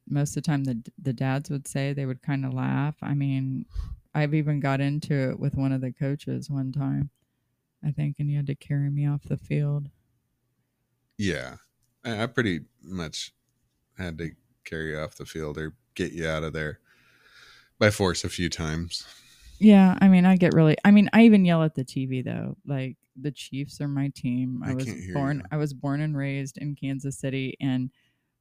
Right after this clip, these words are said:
Speaker 1: I'll yell and talk at it and everything. Dawn's like, "They can't hear you." But, you know, I,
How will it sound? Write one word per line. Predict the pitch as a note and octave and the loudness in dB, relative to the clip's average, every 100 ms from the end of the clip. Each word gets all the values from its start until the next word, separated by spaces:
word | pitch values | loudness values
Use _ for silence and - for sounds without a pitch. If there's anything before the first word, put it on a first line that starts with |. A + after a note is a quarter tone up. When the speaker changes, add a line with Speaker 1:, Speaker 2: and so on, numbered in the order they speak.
| _ | _
Speaker 1:
I'll | D3+ F3 | -4 -2
yell | C#3 C#3+ D3+ | -2 -2 -2
and | D3+ C3+ | -2 -4
talk | D3 C3+ - | -4 -6 -6
at | C#3+ C#3 | -6 -4
it | C#3 C3+ - | -6 -6 -6
and | C3+ B2 B2 | -6 -4 -6
everything. | - C#3 C#3 C3+ | -6 -4 -4 -4
Dawn's | C3 C3 B2+ | -4 -6 -6
like, | B2+ A#2+ | -10 -10
"They | B2+ | -10
can't | B2+ A#2+ B2 | -6 -6 -4
hear | B2 B2 | -4 -4
you." | A#2+ A#2 C3 _ _ _ _ | -4 -6 -8 _ _ _ _
But, | D#3 D3 - | -2 0 -2
you | - D#3+ | -2 0
know, | C3+ C3 E3 - _ _ - | 0 -2 -4 -8 _ _ -2
I, | D#3+ | -2